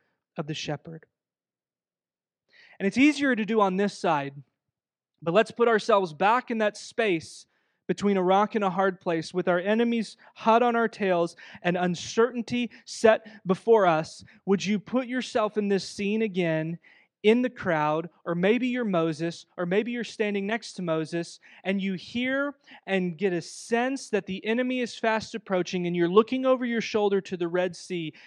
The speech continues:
and you're wondering, "What in the world happens next? What in the world is Moses gonna say?"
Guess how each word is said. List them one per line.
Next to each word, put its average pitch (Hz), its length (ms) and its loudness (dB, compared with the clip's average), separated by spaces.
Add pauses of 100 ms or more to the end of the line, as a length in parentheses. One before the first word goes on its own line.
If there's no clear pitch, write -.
(100)
and 185 200 -2
you're 180 160 2
wondering, 165 800 -2 (220)
"What 185 640 0
in 180 140 -4
the 170 80 0
world 165 400 0
happens 151 480 -8
next? - 580 -10 (520)
What 202 460 6
in 202 140 2
the 180 100 4
world 175 400 4
is 143 160 -4
Moses 160 460 -2
gonna 160 200 -6
say?" 135 440 -10